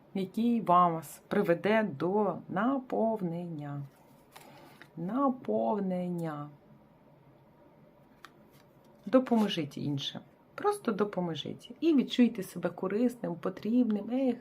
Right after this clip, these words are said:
від лампи хочу сховатися. Ось так. Дякую, перший варіант. Дякую, ваш сосудик, за наповнення.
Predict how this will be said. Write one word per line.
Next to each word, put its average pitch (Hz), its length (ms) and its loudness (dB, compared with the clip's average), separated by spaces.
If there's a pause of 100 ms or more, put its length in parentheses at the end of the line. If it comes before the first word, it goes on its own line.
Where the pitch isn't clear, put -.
(120)
від 175 180 -8
лампи 160 280 -6
хочу - 320 -12
сховатися. 214 640 -8 (840)
Ось 185 160 -18
так. - 360 -14 (840)
Дякую, 202 420 -2
перший - 320 -6
варіант. 220 440 -2 (400)
Дякую, 202 340 0
ваш 175 220 2
сосудик, 208 720 0
за 208 120 -2
наповнення. 277 800 6